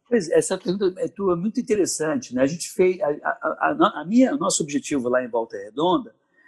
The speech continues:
é tratar no mínimo mil e trezentos pacientes, tá? Estamos em trezentos e dezenove. Tem mais mil aí pra tratar caso eles adoeçam.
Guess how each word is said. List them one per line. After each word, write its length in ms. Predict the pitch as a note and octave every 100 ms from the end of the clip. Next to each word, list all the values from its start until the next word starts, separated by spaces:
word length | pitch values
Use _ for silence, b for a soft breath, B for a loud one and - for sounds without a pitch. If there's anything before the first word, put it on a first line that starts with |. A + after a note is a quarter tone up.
| B B B2+
é 180 | C#3+
tratar 400 | D3 D#3+ - E3
no 80 | E3
mínimo 320 | D#3+ F3+ F#3
mil 260 | E3 E3 F#3
e 40 |
trezentos 480 | F#3 F#3+ E3 E3 -
pacientes, 640 | E3+ D#3+ - C#3+ A#2+ - -
tá? 180 | C3+ B2+
Estamos 320 | - C#3 C#3
em 80 | C#3
trezentos 500 | C#3+ C#3 C3 D3 C#3+
e 180 | C3 C#3
dezenove. 560 | D3+ F#3 D#3+ B2 G#2+ - _ _ _ _ _
Tem 120 | C3
mais 220 | C#3+ C3
mil 240 | A#2 D3 D3+
aí 120 | C#3+
pra 340 | - D3 D3
tratar 540 | C#3+ D#3+ C#3+ - C3 C3+
caso 240 | D3 C#3
eles 140 | C#3 D3
adoeçam. 540 | D#3 C3+ G#2+ -